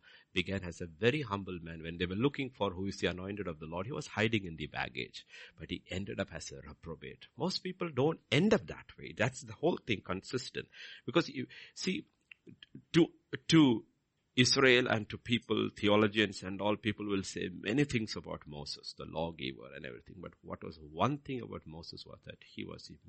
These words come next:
meekest man, meaning he remained that way. So his last statement about his life is he's still walking with God, because only meek people can walk with God, and God will only walk with meek people.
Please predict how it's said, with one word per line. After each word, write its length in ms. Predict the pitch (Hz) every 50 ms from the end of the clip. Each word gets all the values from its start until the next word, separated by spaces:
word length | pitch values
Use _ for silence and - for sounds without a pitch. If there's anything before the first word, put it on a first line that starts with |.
| 80 82
meekest 520 | 90 104 104 - - 98 90 - - - - 73
man, 200 | 65 58 53 - _ _
meaning 220 | - 87 104 113 101
he 140 | 90 98 98
remained 540 | 90 87 85 80 90 101 110 110 101 - -
that 160 | - - - _ -
way. 120 | - - - _ _ - - - -
So 160 | _ - -
his 260 | 113 107 120 117 - - 92 78 71 87
last 420 | 92 107 147 160 185 208 220 -
statement 600 | - - - _ 143 143 147 - - - 165 160
about 260 | 143 131 127 123 123 -
his 220 | 104 92 - -
life 220 | 95 107 113 110 -
is 100 | - -
he's 140 | - 85 -
still 220 | - - - 76
walking 320 | 76 65 - - - 107 107
with 120 | 95 - -
God, 180 | - 60 - - _ _ - - - _
because 220 | - - 131 120
only 200 | 123 139 151 147
meek 280 | 131 139 151 151 - _
people 260 | 160 151 - 151 143
can 200 | - 98 90 87
walk 180 | 87 80 - _
with 160 | - 76 -
God, 220 | - - 55 - -
and 140 | - 90 92
God 180 | 101 107 113 123
will 140 | 123 120 -
only 300 | - 123 147 175 190 185
walk 260 | 147 117 101 - -
with 160 | 98 87 -
meek 240 | 85 82 80 - _
people. 240 | 76 78 _ _